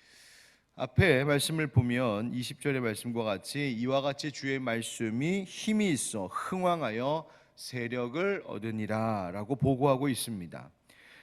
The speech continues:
그러니까 <clears throat> 바울이 에베소에서 복음 전한 일이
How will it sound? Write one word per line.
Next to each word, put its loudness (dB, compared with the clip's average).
그러니까 2
<clears throat> 4
바울이 4
에베소에서 -2
복음 -4
전한 -4
일이 -6